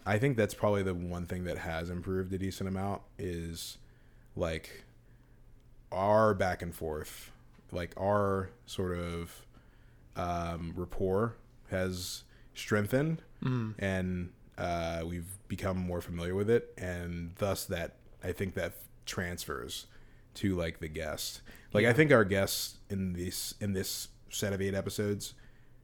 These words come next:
Speaker 1: have all definitely been, like, more comfortable.
Speaker 2: Mm-hmm.
Speaker 1: Like, it felt less like an interview show.
Speaker 2: Mm-hmm.
Speaker 1: Like, that is the one thing that I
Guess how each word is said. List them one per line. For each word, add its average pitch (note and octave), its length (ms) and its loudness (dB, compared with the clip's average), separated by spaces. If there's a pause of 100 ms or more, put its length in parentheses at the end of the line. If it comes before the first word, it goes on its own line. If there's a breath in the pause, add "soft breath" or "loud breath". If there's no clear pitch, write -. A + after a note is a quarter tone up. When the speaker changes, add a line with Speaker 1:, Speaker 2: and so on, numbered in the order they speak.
(140)
Speaker 1:
have F2+ 300 0 (320)
all G2 260 0
definitely F#2+ 500 -2
been, F2 500 -4 (760 soft breath)
like, F2+ 220 0
more F#2 400 2
comfortable. G2+ 640 -2 (240)
Speaker 2:
Mm-hmm. B2 300 0 (120)
Speaker 1:
Like, G2+ 160 2
it B2+ 180 2
felt C#3 260 8
less G#2+ 260 2
like G2 100 0
an F#2 100 -2
interview E2+ 340 -6
show. - 360 -6 (120)
Speaker 2:
Mm-hmm. A#2+ 300 -2
Speaker 1:
Like, G2 220 0
that A#2 200 6
is B2+ 200 4 (160)
the G#2+ 200 0
one G2+ 360 2
thing G#2+ 600 0
that F#2+ 280 -2
I F#2 340 -4